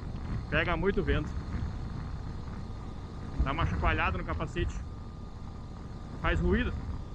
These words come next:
Mas é isso aí, isso é só detalhe. Depois a gente bota um defletor e tá tudo certo. Posição de pilotagem da Tracer é mais confortável que a zero nove.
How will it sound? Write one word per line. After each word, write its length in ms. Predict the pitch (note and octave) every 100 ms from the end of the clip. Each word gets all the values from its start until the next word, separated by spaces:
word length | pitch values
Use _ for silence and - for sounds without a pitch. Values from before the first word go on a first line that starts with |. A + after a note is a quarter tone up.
| - - - - - - - - - - - - -
Mas 100 | F3+
é 40 | A3
isso 140 | B3+
aí, 120 | A#3+
isso 120 | -
é 40 | -
só 100 | A3
detalhe. 440 | G#3+ F#3 G3 G#3
Depois 220 | F#3+ F#3+
a 40 | F3+
gente 80 | -
bota 180 | F#3+
um 40 | F#3
defletor 540 | F3+ F3+ D#3+ E3 F#3+
e 20 |
tá 100 | G3
tudo 220 | F3 F3+ -
certo. 340 | D3 C3+ C3+ - - - - - - - - - - - - - - - -
Posição 520 | E3+ F3+ F#3+ G3 A#3
de 420 | A3 G#3 F3 D3 - - - - - - - - -
pilotagem 480 | E3+ E3+ D#3+ F3 F#3
da 100 | F#3
Tracer 360 | D#3 E3+ F#3 F#3+
é 20 |
mais 180 | E3+ F3
confortável 640 | F#3 F3+ E3 E3 F#3 F#3+
que 80 | F3
a 20 |
zero 220 | D#3+ D#3+
nove. 320 | F#3 D#3 G3